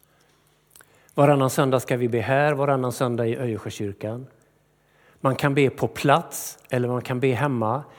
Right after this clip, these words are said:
eller man kan ta en bönepromenad i bygden. Be för företagen, be för skolorna, be för sjukvården, be för politikerna, be för vårt land, vår stad,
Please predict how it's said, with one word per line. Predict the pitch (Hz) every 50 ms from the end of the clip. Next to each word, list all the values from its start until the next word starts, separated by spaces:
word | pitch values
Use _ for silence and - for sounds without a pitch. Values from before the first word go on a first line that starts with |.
| - - _ _
eller | - 156 139 143
man | 139 139 131
kan | - 151 139
ta | - - 139
en | 131 127
bönepromenad | 123 147 147 135 123 120 110 - - 127 113 113 113 113 117 113 117 120 120 123
i | - -
bygden. | 117 123 123 107 113 101 110 110 117 135 139 - - _ _ _ _ _ _ _ _ _ _ _ _ _ _ _ _ _ _ _ _ _ _ _ _ _ _ _ _ _ _ _ _ _ _ _ _ _ _ _ _ _ _ _ _ _ _ _ _ _ _ _ _ _ _ _ _ _ _ _ _ _ _ _ _ _ _ _
Be | _ - 139 147 143 131
för | - 139
företagen, | 123 - - 143 127 120 113 - 117 107 104 113 110 113
be | 139 135
för | 123 -
skolorna, | 120 - - 147 131 120 113 110 107 110 110
be | 117 143 139
för | - -
sjukvården, | 131 - - 143 127 120 - - 110 110 107 110 113
be | 135 127
för | - - 131
politikerna, | - - 131 127 123 113 - - - - - 110 107 107 104 101 98 - _ _ _ _ - - - _ _
be | - 139 131
för | - - 123
vårt | 120 117 113 -
land, | 127 123 120 131 139 156 160 - - -
vår | - 120 107
stad, | - - - 131 117 117 123 131 131